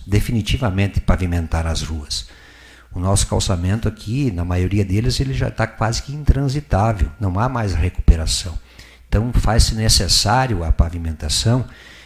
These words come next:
e o quão nós estamos melhorando Ponte Serrada com as pavimentações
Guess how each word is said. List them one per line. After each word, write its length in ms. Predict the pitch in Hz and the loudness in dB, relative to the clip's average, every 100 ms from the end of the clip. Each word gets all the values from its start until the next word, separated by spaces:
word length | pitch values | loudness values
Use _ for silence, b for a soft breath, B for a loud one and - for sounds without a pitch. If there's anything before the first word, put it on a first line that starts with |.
| B | B
e 100 | 127 | -2
o 60 | 139 | -2
quão 640 | - - - 160 175 147 - - - | -4 4 8 8 6 -2 -4 -6 -8
nós 220 | 120 110 110 | -6 -4 -2
estamos 480 | - 113 110 120 | 0 2 4 2
melhorando 640 | 110 107 101 92 104 107 110 | 0 0 0 2 0 0 2
Ponte 260 | - 92 | 2 2
Serrada 500 | 85 76 92 104 98 - | -2 0 0 0 -4 -6
com 180 | 101 98 | -4 0
as 100 | - | 0
pavimentações 1120 | 98 92 95 95 87 82 - 90 87 - | 0 0 -2 -2 -2 -2 -2 -4 -2 -4